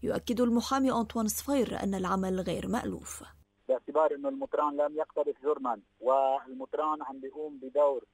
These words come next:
Speaker 2: بحث إنساني ويتخطى الطوائف، يعني مش بس للمسيحية أو للموارنة، إنما لكل الطوائف، وهيدا دور الكنيسة وهيدا دور المطران بالأساس. وأكيد إنه المطران وكل الناس تخضع للقوانين اللبنانية المرعية الإجراء، بس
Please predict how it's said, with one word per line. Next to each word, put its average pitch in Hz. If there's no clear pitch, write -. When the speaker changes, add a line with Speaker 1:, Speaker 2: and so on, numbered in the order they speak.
Speaker 2:
بحث -
إنساني 143
ويتخطى 139
الطوائف، 143
يعني 113
مش 139
بس 160
للمسيحية 135
أو 120
للموارنة، 123
إنما 240
لكل 254
الطوائف، 277
وهيدا 151
دور 147
الكنيسة 135
وهيدا 139
دور 151
المطران 165
بالأساس. 107
وأكيد -
إنه 269
المطران 254
وكل 151
الناس 147
تخضع 147
للقوانين 131
اللبنانية 123
المرعية 113
الإجراء، 165
بس 113